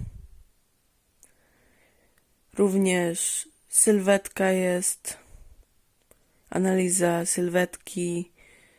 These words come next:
to znaczy ile ważą nasze kości, nasz tłuszcz, ile mamy wody w organizmie i te, masa mięśniowa i tak dalej. No i tak,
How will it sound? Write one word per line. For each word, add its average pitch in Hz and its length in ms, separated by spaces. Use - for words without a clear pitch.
to - 100
znaczy 190 400
ile 220 320
ważą 175 540
nasze 160 440
kości, 190 640
nasz 175 340
tłuszcz, 185 500
ile 185 200
mamy 165 300
wody 156 260
w 156 100
organizmie 165 680
i 160 60
te, 160 180
masa 185 360
mięśniowa 165 520
i 156 80
tak - 320
dalej. 170 400
No 202 60
i 208 100
tak, - 440